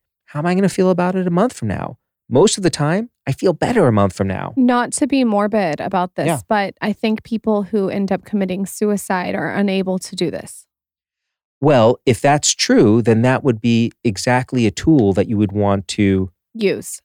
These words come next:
Speaker 2: And
Speaker 1: to
Speaker 2: I think
Speaker 1: use.
Speaker 2: that it's, like, exact, it makes sense because someone who's suicidal sees nothing else. And so then they end up killing themselves. But if they were able,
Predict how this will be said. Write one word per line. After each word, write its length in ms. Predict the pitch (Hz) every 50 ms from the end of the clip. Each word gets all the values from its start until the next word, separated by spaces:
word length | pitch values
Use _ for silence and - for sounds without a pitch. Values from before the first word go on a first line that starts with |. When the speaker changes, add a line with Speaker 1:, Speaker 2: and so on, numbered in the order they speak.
| _ _ -
Speaker 2:
And 100 | 190 196
Speaker 1:
to 60 | 202
Speaker 2:
I 100 | 233 294
think 160 | 294 262 247
Speaker 1:
use. 60 | 240 -
Speaker 2:
that 180 | 254 220 -
it's, 220 | - 220 - - -
like, 180 | 220 202 196 -
exact, 600 | - - 214 190 196 190 220 202 190 196 - - -
it 200 | - 185 214 214 214
makes 280 | 214 220 208 196 -
sense 260 | - 277 247 233 220 -
because 260 | - 220 214 214 -
someone 240 | - 220 208 202 208
who's 200 | 202 208 196 -
suicidal 600 | - - 214 202 190 - - 208 208 202 196 190
sees 400 | 180 - - 220 196 196 175 196
nothing 420 | 202 190 185 185 - - 196 190
else. 360 | 185 190 190 190 185 - -
And 120 | 196 190 180
so 220 | - - 185 180 175
then 300 | 180 - 185 180 180 180
they 100 | 180 185
end 160 | 180 185 175
up 140 | 175 - -
killing 360 | - - 269 269 247 214 196
themselves. 520 | 185 180 175 - - 185 185 185 185 175 -
But 140 | - 202
if 180 | 196 185 180 _
they 120 | - 214 202
were 160 | 196 208 190
able, 460 | - 190 190 185 185 185 180 180 180